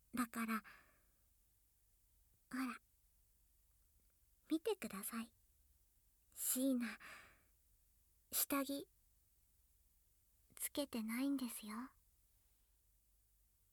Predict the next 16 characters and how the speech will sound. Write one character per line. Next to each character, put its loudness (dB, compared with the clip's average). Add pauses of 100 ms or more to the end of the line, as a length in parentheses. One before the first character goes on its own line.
(1400)
お 4
ち 0
ん 0
ぽ -2
を 2
ヌ 2
キ 2
ヌ 4
キ -8
す -6
る -4
ん -4
だ -6
っ -12
た -12
ら、 -4